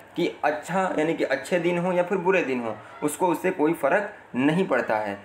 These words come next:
तो apathy का synonym हो जाएगा indifference, aloofness, unconcern, और stoic भी इसी से मिलता जुलता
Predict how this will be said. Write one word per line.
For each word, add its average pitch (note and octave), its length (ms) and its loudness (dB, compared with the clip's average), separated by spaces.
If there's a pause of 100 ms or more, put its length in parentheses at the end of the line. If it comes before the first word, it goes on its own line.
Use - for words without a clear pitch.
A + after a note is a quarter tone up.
(160)
तो - 80 0
apathy D3+ 440 0
का F#3+ 500 0
synonym D3+ 460 2
हो F3 120 0
जाएगा C#3 540 4
indifference, E3 640 0 (100)
aloofness, D3+ 640 0 (140)
unconcern, A#2+ 680 0 (260)
और C3+ 120 0 (140)
stoic F3 400 0
भी F3 100 4
इसी D#3+ 240 -2
से D3+ 120 0
मिलता C3+ 280 4
जुलता B2+ 340 0